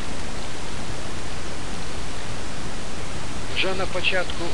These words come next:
двадцять Двадцятого століття в Канаді було тридцять п'ять промислових підприємств, на яких працювало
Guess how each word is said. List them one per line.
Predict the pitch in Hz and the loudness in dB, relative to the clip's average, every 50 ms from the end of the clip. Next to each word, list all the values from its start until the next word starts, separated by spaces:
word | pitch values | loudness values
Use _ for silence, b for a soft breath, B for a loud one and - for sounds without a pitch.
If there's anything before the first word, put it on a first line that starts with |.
| - - | 0 0
двадцять | 156 156 165 160 - 160 156 156 - - - - - - - - - - - 143 | 0 0 0 0 0 0 0 0 0 0 0 0 0 0 0 0 0 0 0 0
Двадцятого | 156 151 - 170 156 - 165 - | 0 0 0 0 0 0 0 0
століття | - 185 214 - - 196 | 0 0 0 0 0 0
в | - - | 0 0
Канаді | - - - - 196 - - | 0 0 0 0 0 0 0
було | 160 156 - - | 0 0 0 0
тридцять | - - - - - - | 0 0 0 0 0 0
п'ять | 190 180 - - | 0 0 0 0
промислових | - 131 127 - - - - 143 147 143 139 - - 127 | 0 0 0 0 0 0 0 0 0 0 0 0 0 0
підприємств, | - - - - 113 101 98 95 92 - - - - - - - - - - - - - - - - - - | 0 0 0 0 0 0 0 0 0 0 0 0 0 0 0 0 0 0 0 0 0 0 0 0 0 0 0
на | 135 143 - | 0 0 0
яких | - 202 - - - | 0 0 0 0 0
працювало | - - - 143 143 160 165 160 147 | 0 0 0 0 0 0 0 0 0